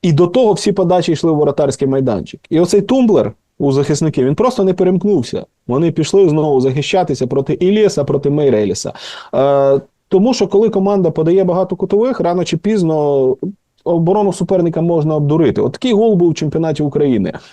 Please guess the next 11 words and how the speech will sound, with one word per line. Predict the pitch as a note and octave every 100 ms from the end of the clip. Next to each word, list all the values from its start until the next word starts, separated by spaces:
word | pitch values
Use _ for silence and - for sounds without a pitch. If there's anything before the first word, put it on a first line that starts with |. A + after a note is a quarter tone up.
| _ _ -
Е, | A#2+ B2 A#2+ A#2
це | A2+ F#3
був | D#3+ C3+ E3
матч | D#3+ D#3
в | C#3
Запоріжжі, | C#3 E3 G3 D3+
Зоря-Динамо, | C3+ D3+ D#3 C#3 F3 A3 C3+
десь | B2+ D3
років | D3 C3+ C3
п'ять | - C#3+ B2
тому | C#3 E3+ C4